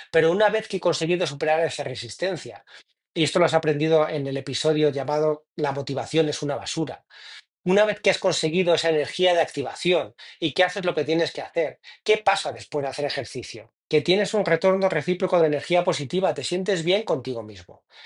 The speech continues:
Y merece la pena porque hay un retorno positivo. Es como la meditación.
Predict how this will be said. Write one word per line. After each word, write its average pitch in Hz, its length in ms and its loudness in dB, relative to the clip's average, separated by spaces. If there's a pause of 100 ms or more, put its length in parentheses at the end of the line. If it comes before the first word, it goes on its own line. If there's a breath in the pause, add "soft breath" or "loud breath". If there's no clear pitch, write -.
(180 loud breath)
Y 160 120 2
merece 190 320 4
la 208 140 4
pena 208 240 0
porque 175 260 0
hay 175 40 4
un 180 80 0
retorno 170 400 0
positivo. 160 640 -6 (260 soft breath)
Es 180 100 -4
como 196 220 2
la 180 100 4
meditación. 160 680 0